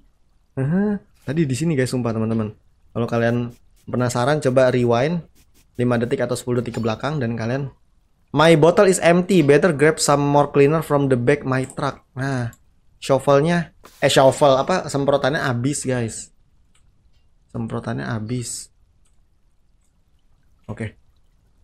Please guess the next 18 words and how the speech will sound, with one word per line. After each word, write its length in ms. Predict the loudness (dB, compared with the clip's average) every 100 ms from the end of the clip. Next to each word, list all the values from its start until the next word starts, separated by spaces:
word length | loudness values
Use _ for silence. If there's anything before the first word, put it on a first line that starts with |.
| _ _ _ _ -12
Kita 180 | -8 -6
ambil 400 | -2 -2 -4 -8 _ _ _
semprotan 480 | -10 -4 -4 -2 -2
dulu 160 | -2 -6 -10 _ _
di 160 | -6
belakang 480 | -4 -4 -6 -12 -16 _ _ -12
sini. 160 | -10 -12 -16 _ _ _ _ _ _ _ _ _ -2
What? 240 | -2 0
I 80 | -2
must 240 | -2 -2 -4
have 160 | -2
dropped 160 | 0 0
my 160 | -2
key 240 | -2 -4 -2
somewhere 320 | -2 -2 -2
in 80 | -2
yard. 320 | 0 -2 -2
Ah, 480 | 0 2 2 0